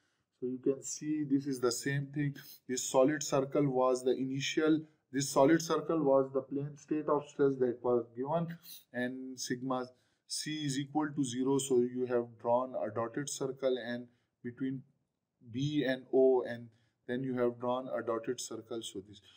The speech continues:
so this is your maximum shear stress, and that is out of plane. So if, uh, you have been asked the maximum shear stress, so this maximum shear stress is equal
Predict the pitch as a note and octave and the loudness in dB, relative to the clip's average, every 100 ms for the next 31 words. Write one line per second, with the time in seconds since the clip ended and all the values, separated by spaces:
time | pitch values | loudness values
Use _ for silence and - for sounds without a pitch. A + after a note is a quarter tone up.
0 | _ - C3 B2+ D#3+ E3 C#3 C3 C#3 C#3 | _ -2 0 0 -2 -2 -4 -2 -2 -2
1 | B2 - - B2+ A#2 - G#2+ G2+ - A2 | -4 -6 -8 -10 -10 -6 -6 -6 -8 -8
2 | G#2 - A2+ A2+ B2 B2 C#3+ C#3+ _ _ | -8 -10 -6 0 0 0 -4 -4 _ _
3 | B2 B2+ B2 G#2 - A2 G#2 G2 - - | 0 0 2 -4 -4 -10 -10 -8 -8 -6
4 | C3 - _ _ _ _ B2 B2 B2 B2 | -6 -8 _ _ _ _ -4 -2 0 0
5 | B2 A#2+ _ - B2+ B2+ C3+ B2+ C3+ C#3 | -2 -6 _ -20 -10 0 2 4 2 2
6 | - D3+ F3+ F3 - _ _ - B2+ C#3+ | 8 10 10 6 -10 _ _ -6 -2 0
7 | - F#3+ F3+ - E3 D#3+ D#3+ - B2 C3 | 0 -2 0 2 2 0 -4 -4 -6 -6
8 | D3 D#3 D3+ D3+ D3 C#3+ C3+ B2+ - C3+ | -8 -8 -10 -8 -6 -4 -4 -4 -2 -4
9 | C3 B2+ A#2+ A2+ - C#3 | -4 -10 -10 -12 -4 -2